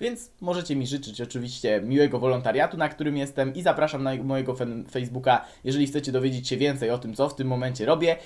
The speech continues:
Mm, tak czy inaczej, dziękuję wam za oglądanie, jeżeli się podobało, zapraszam do zostawienia łapki w górę, zapraszam do zasubskrybowania kanału, aby być na bieżąco z moimi materiałami i oczywiście możecie kliknąć w dzwoneczek,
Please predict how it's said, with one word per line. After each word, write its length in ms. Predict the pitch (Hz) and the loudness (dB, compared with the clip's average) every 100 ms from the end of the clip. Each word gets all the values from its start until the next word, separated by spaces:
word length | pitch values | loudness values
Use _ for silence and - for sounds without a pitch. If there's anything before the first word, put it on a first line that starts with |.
| - - | -16 -6
Mm, 160 | 127 131 | -2 0
tak 180 | 196 | 0
czy 60 | 247 | 0
inaczej, 360 | 208 - 87 87 | 2 0 -2 -4
dziękuję 260 | 190 208 | 2 4
wam 160 | 196 185 | 4 4
za 100 | 180 | 4
oglądanie, 400 | 170 170 160 156 | 4 2 2 2
jeżeli 200 | 135 139 | 0 -2
się 100 | 131 | -2
podobało, 420 | 135 131 131 123 | 0 4 4 4
zapraszam 380 | 117 113 117 117 | 0 -2 -8 -8
do 60 | 113 | -6
zostawienia 380 | 117 113 113 | -4 -2 2
łapki 300 | 143 185 - | 4 4 2
w 60 | 156 | -6
górę, 280 | 160 165 151 - - | 2 4 4 2 -6
zapraszam 380 | 233 220 214 180 | -4 -2 -2 -2
do 80 | |
zasubskrybowania 720 | 170 175 175 - 175 160 160 151 | -2 -2 -4 -8 -4 2 2 2
kanału, 320 | 151 147 143 | 0 4 4
aby 200 | 135 131 | 4 2
być 220 | 143 139 | 0 2
na 160 | 127 135 | 2 2
bieżąco 380 | 139 139 135 127 | 2 -2 -4 -6
z 100 | 123 | -4
moimi 220 | 131 127 | -2 -2
materiałami 760 | 120 123 117 117 117 117 120 - - | -2 -2 0 4 4 2 -4 -10 -14
i 220 | - 254 - - | -10 -10 -12 -12
oczywiście 440 | 202 151 147 131 | -10 -6 -4 -4
możecie 320 | 120 113 - | -6 -6 -12
kliknąć 340 | - 127 127 110 | -12 -8 -6 -8
w 60 | |
dzwoneczek, 640 | 101 110 127 127 123 117 | -8 -4 -2 0 0 -2